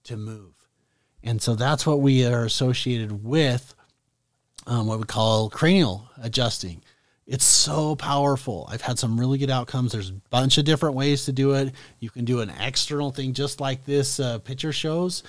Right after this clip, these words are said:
um, where he's working on, uh, basically the temporal sutures.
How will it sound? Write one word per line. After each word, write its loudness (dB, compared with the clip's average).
um, -6
where -4
he's -4
working 0
on, -4
uh, -8
basically -6
the -8
temporal -2
sutures. -2